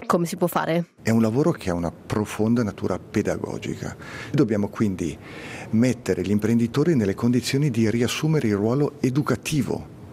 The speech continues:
Speaker 2: cioè proprio di prendersi carico di un giovane che sta crescendo, perché mi rifiuto di credere che un ragazzo che sta per entrare nel periodo di massima potenza intellettuale della sua vita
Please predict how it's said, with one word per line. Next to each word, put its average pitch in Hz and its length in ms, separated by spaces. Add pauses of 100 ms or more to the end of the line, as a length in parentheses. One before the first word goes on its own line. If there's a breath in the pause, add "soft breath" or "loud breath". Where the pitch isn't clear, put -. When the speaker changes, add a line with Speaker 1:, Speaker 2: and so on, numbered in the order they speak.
Speaker 2:
cioè 101 300
proprio 127 400
di 104 140
prendersi 123 560
carico 110 340
di 98 100
un 101 140
giovane 95 400
che - 120
sta - 160
crescendo, 87 580 (440 loud breath)
perché 123 260
mi 135 100
rifiuto 139 400
di 98 100
credere 85 580
che - 140
un 95 60
ragazzo 95 480
che - 100
sta - 160
per 110 140
entrare 82 520 (340 loud breath)
nel 104 120
periodo 101 380
di 92 140
massima 87 520
potenza 87 480
intellettuale 65 640
della - 160
sua - 220
vita - 340